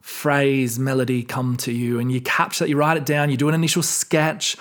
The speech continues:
or whatever it might be, and then you move forward and you get a little more of the view of this thing.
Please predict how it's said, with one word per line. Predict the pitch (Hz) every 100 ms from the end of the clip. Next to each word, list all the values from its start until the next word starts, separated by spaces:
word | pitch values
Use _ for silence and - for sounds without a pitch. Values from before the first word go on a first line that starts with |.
| - - -
or | 147 -
whatever | 165 180 185 208
it | 175
might | 165 156 143
be, | 147
and | 139
then | 143 165
you |
move | 160 147
forward | - 139 127 113 117
and | 135 139
you |
get | 131 151
a | 143
little | 151 156
more | 143 139 143 139
of | 131 131
the |
view | 127 120 156 185 170
of | 131 110
this | 120 - -
thing. | - 98 90